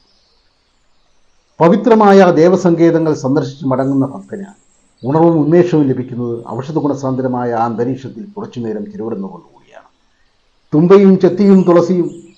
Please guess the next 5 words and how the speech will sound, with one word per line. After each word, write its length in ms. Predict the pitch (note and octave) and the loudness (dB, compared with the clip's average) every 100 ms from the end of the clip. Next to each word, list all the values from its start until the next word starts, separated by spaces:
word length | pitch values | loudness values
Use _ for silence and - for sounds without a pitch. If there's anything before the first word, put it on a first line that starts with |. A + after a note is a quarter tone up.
| - | -10
നന്ദ്യാർവട്ടവും 880 | A#2+ C#3 E3 E3+ E3+ E3 E3+ E3 E3 | -4 0 4 4 4 2 4 4 4
ഇരിക്കും 320 | C#3+ C#3+ C#3+ - - _ _ _ _ - | 0 -4 -8 -12 -18 _ _ _ _ -14
പൂജാപുഷ്പങ്ങളിൽ 840 | A2 A#2+ D3+ D3 C#3+ C#3+ C#3 C3+ | -6 0 2 0 -4 -4 -4 -4
ചിലത് 180 | A#2+ A2+ | -6 -8
മാത്രമാണ്. 540 | G#2 F2 B1+ G1+ G1+ | -10 -14 -18 -20 -20